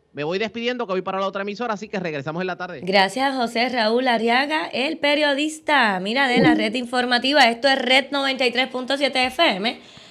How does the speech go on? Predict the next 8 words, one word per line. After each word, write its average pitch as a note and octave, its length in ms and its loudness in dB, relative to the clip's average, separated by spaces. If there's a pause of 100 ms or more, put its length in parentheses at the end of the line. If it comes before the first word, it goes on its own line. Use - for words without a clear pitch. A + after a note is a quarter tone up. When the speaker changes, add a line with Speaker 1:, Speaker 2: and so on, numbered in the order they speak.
(120)
Speaker 2:
Radio D4 520 0
Grito D4 340 -4
Lares C4+ 240 0
mil C4 220 -6
doscientos B3+ 400 -6
A C4 160 -2
M. D#4 240 -2 (240)
Mira, A#3 300 2